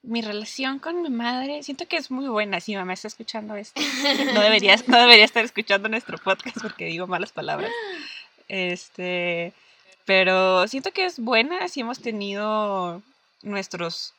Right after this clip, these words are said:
Speaker 1: roces, como yo creo que cualquier madre e hija, pero también como por el mero hecho de ser igual dos personas que siguen creciendo y que siguen siendo parte de una sociedad y siendo individuos, pues claro que vas a tener,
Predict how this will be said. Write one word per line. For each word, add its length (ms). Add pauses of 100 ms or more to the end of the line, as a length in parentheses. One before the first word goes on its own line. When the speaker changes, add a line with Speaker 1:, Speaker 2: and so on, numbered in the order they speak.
(120)
Speaker 1:
roces, 540
como 200
yo 120
creo 160
que 120
cualquier 580 (560)
madre 340
e 40
hija, 300
pero 180
también 240
como 460 (920)
por 140
el 80
mero 220
hecho 300
de 120
ser 260
igual 520
dos 220
personas 520
que 100
siguen 340
creciendo 540
y 120
que 100
siguen 680 (480)
siendo 280
parte 520
de 160
una 440 (180)
sociedad 560 (340)
y 360
siendo 400
individuos, 440
pues 180
claro 260
que 80
vas 80
a 60
tener, 440